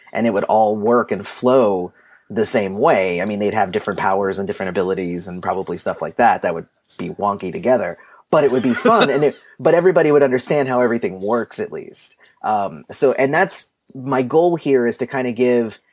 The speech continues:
Speaker 1: a number of different, um,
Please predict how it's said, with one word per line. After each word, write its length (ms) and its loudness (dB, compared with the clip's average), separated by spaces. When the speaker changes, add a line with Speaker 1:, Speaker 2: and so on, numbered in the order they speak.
Speaker 1:
a 100 -2
number 500 2
of 220 0
different, 760 -2
um, 640 -4